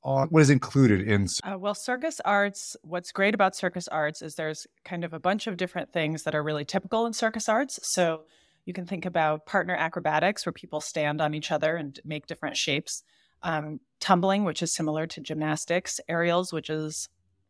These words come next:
Speaker 2: things that hang from above that we can climb up and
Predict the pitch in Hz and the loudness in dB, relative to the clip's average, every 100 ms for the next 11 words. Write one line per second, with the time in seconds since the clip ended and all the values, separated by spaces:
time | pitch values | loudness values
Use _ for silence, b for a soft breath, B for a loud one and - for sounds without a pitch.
0 | _ 185 170 170 - 170 - 165 165 165 | _ -2 0 -2 0 -2 0 0 0 -2
1 | - 156 151 156 - _ _ _ 170 165 | -2 -2 -2 -6 -10 _ _ _ -2 4
2 | 160 175 214 156 - 151 - 156 - 160 | 6 4 4 0 0 -6 -6 -6 -2 -2
3 | 160 185 - 151 151 151 | 0 0 -2 -6 -4 -6